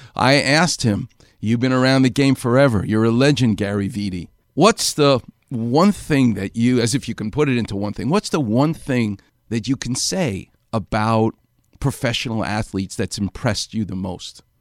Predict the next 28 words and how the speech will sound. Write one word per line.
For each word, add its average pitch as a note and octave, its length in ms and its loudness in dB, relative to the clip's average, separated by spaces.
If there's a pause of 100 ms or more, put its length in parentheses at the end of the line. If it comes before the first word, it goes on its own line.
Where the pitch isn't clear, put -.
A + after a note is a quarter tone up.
(160)
And G#2+ 160 -4
he G#2+ 140 -2
said, G2 520 -4 (500)
he, B2+ 120 0 (160)
he B2+ 160 -2
stopped. - 540 -2
You A#2+ 80 -2
know, F3 80 6
he E3+ 100 6
was D3 120 0
like D3+ 160 0
a C#3 80 6
meteorologist. D#3 880 6
He B2+ 100 2
was A#2+ 160 -2
gonna C#3 180 2
be, D3+ 240 2
he G#3+ 100 6
wasn't A3 200 0
gonna D#3+ 140 6
even C#3+ 200 4
be A3 160 4
a D3 60 2
trainer. G#2 460 -4 (420)
So D3 160 0
he E3 140 4
has G3 200 2
depth, - 540 -2